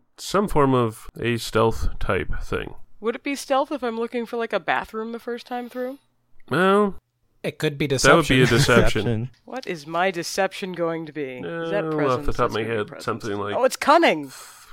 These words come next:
Speaker 2: That's a little
Speaker 1: Re-
Speaker 2: better.
Speaker 1: Uh, green?
Speaker 2: And I have a big dress in a bag that I need to go put on.
Speaker 1: Totally give a boost for that.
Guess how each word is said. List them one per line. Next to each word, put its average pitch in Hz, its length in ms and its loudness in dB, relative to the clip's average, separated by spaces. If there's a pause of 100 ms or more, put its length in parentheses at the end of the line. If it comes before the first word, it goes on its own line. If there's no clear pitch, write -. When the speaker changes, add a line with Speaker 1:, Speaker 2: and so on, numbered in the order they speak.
(500)
Speaker 2:
That's - 160 -14
a - 40 -8
little 120 160 -4
Speaker 1:
Re- 117 40 -4
Speaker 2:
better. 139 320 -2 (680)
Speaker 1:
Uh, 110 340 0
green? 123 460 -4 (180)
Speaker 2:
And 233 160 0
I 294 80 6
have 294 220 2
a 311 60 2
big 226 260 -4
dress 202 680 0
in 196 100 -6
a 196 60 -6
bag 185 360 2
that 156 100 -6
I 165 60 -4
need 170 160 -8
to 165 60 -16
go 175 120 -2
put 170 180 -8
on. 143 260 -8 (320)
Speaker 1:
Totally 151 320 2
give 143 180 0
a 123 60 0
boost 117 300 0
for 101 140 -4
that. 78 220 -8